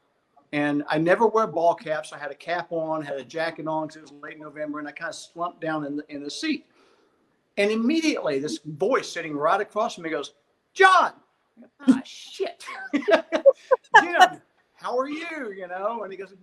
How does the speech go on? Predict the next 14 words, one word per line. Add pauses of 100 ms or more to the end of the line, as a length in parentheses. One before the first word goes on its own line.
(160)
"Good,
buddy."
He
goes,
"Good
to
see
you
here."
And
I
go,
"Well, (260)
thanks."